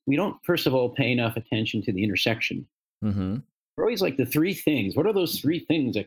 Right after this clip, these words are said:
Speaker 1: come together?" We, we think a lot about the three things, and we don't, like, it's the thing in the middle that's so interesting. But if you look at a Venn diagram, there's often no label for that middle.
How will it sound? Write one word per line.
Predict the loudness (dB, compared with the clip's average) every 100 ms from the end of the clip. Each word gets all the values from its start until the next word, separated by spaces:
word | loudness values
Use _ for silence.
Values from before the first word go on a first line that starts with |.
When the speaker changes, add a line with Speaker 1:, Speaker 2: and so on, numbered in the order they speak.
| -4
Speaker 1:
come | -4
together?" | -2 -2 -4 -6 -14 _ _ _ _ _ _ -2
We, | 0
we | 0 0
think | 0 0
a |
lot | 0 0
about | 0 0 -4
the | -4
three | -2 0
things, | 0 0 0 -2 -2
and | -2 -2
we | 0 0
don't, | 2 0 -6 -2
like, | -2 -2
it's | -6 -6 -2
the | -2
thing | 0 0
in | 2
the | 2
middle | 2 2 2
that's | 0 0 0
so | 2
interesting. | 2 0 -4 -6 -4 -6 -6 -12 _ _ -6
But | -4
if | 0
you |
look | 0 2
at | 0
a |
Venn | 2 2
diagram, | 2 2 0 0
there's | 0 0
often | -2 0
no | 0 0
label | 0 0 -4 -14 _ _ _ -4
for | -4
that | 0
middle. | -2 -2